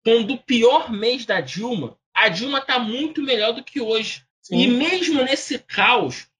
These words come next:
Speaker 1: o malandro consegue de vinte e cinco a trinta por cento de bom e ótimo, de pessoas que o adoram. Então, é um segmento da sociedade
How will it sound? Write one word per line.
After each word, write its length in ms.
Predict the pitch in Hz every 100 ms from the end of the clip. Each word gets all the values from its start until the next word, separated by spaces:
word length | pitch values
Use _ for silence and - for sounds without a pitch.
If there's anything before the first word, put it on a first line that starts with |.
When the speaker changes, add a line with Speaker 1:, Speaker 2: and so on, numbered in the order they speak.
| _
Speaker 1:
o 120 | 233
malandro 720 | 247 240 214 208 247 269 269 -
consegue 600 | 247 220 - 196 214 220
de 140 | 202
vinte 320 | 196 233 254 226
e 40 |
cinco 600 | - - 233 277 - 285 - _
a 180 | - 233
trinta 540 | - 226 254 285 277
por 240 | 277 214
cento 480 | - - 240 254 - - _
de 160 | 151 233
bom 320 | 185 190 247
e 120 | 294
ótimo, 520 | 190 208 226 - 117 - - -
de 100 | 170
pessoas 480 | 202 240 220 247 247
que 100 | -
o 120 | 240
adoram. 640 | 254 254 185 208 196 160 208
Então, 360 | 196 269 302 - _ -
é 100 | 240
um 120 | 302
segmento 580 | - 240 233 214 214 247
da 80 |
sociedade 920 | 233 196 - 156 117 143 214 185 -